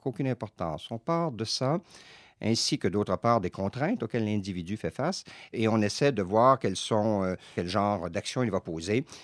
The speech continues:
et quelles sont les conséquences sociales de ces actions-là. De sorte que la subjectivité est présente partout.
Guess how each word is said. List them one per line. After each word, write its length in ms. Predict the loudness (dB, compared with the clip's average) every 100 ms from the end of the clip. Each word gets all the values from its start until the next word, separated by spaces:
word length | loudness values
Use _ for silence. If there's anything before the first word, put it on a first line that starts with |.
| -14 -2
et 240 | 0 2
quelles 180 | 0 0
sont 300 | 2 4 4
les 100 | 2
conséquences 560 | 0 0 0 2 2 2
sociales 640 | -2 4 6 6 6 0 -4
de 180 | -2
ces 220 | 0 0 0
actions-là. 500 | -2 -2 -2 -4 -10 -20 -6 -2
De 80 |
sorte 420 | 2 4 4 2 -6
que 300 | 4 6 6 2 -16 -20 -14
la 260 | -8 -6
subjectivité 1080 | -6 -8 -2 -2 -2 -8 -8 -4 -2 -2 -4 -10
est 120 | -10 -10
présente 640 | -4 -4 -2 -4 -6 -8
partout. 500 | -14 -16 -8 -8